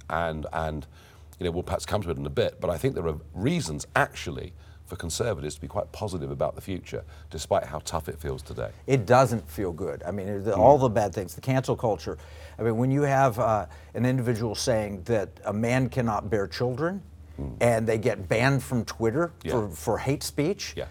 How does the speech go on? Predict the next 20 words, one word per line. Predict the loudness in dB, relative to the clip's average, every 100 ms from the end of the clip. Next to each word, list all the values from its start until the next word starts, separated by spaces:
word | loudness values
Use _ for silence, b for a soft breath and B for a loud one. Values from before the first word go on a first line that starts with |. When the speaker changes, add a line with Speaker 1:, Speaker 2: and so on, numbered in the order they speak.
| 4
Speaker 2:
you | 8
know, |
a | 10
biological | 10 10 12 10 8 -2
fact, | 2 2 2 0 -8 -6 0
and | 2 2 2
get | 0 0
banned | 0 0 0
for | -4
Twitter | -2 -2
for | -2 -2
hate | -2 -4
speech. | -8 -10 B B B -2
When | 2 4
we | 4 2
see | 2 2
those | 4 2
kinds | 0 -2
of | -2
things, | -2 -2 -2